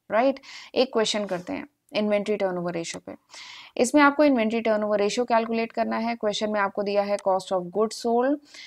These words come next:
inventory in the beginning of the period, at the end of the year,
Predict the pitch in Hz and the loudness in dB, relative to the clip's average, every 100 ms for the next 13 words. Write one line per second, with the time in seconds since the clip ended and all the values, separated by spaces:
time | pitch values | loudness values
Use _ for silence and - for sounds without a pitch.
0 | - - _ _ - - 240 262 254 269 | -20 -20 _ _ -4 2 4 6 4 4
1 | 285 247 208 190 202 233 240 240 240 233 | 4 6 4 4 0 0 0 0 0 0
2 | 233 262 - 196 190 233 208 190 190 180 | 2 0 0 -4 -2 -4 -4 -2 -4 -2
3 | 202 185 175 | -2 -2 -4